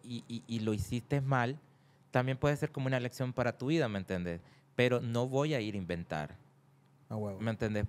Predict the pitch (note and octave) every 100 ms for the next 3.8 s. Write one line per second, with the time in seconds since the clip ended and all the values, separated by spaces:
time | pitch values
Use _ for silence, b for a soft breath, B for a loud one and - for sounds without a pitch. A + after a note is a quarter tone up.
0 | - A#2+ A#2+ A#2+ A2+ G#2+ - A#2 A2 G#2
1 | A2+ A2 D3 E3+ F3+ E3+ C3 - B2+ -
2 | A#2+ C#3 D3 - b b b - A2+ -
3 | A#2 B2+ E3 D#3+ C3+ A#2 A2+ D3